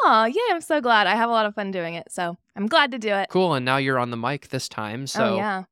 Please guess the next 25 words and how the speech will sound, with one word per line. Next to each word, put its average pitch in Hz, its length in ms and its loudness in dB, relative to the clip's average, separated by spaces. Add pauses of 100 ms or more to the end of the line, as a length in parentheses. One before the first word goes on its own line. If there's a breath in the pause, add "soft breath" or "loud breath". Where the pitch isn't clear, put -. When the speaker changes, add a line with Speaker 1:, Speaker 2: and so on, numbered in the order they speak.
(200)
Speaker 2:
no 143 140 -2
pressure. 139 680 2
Everybody, 143 540 2
just 147 240 -4
as 120 240 -4
a 127 260 -2 (420)
quick 180 260 -2
intro, 143 720 2
Ashley 147 400 2
and 143 100 0
I 123 560 0
have 127 140 0
had 120 240 -2
some 120 180 -4
really 120 160 0
great 120 180 -2
conversations 117 840 -6
about 117 500 -2 (680)
future 160 300 -2
generations 151 880 -2
and 117 260 -6
what 135 220 -2
they're 156 180 0
looking 123 420 -4
for 131 680 2